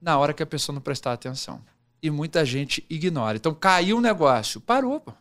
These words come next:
que que eu fiz uma vez? Fui fazer uma, uma reunião e a pessoa foi lá, era lá no Rio, tem, era, era uma,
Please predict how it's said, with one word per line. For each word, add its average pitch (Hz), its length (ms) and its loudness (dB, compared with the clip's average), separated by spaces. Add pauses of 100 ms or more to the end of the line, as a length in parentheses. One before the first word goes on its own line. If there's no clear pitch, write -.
(300)
que 208 140 -2
que 214 60 4
eu 208 40 4
fiz 190 200 0
uma 185 160 2
vez? 156 180 2
Fui - 120 -8
fazer 151 280 2
uma, 143 340 0 (320)
uma 139 160 -2
reunião 151 540 6 (400)
e 147 60 6
a 151 40 6
pessoa 151 380 2
foi 147 160 4
lá, 175 260 8
era 151 220 2
lá 160 160 4
no 170 160 -2
Rio, 139 400 -4 (260)
tem, 156 260 -4 (300)
era, 147 180 -2
era 151 140 0
uma, 139 400 -2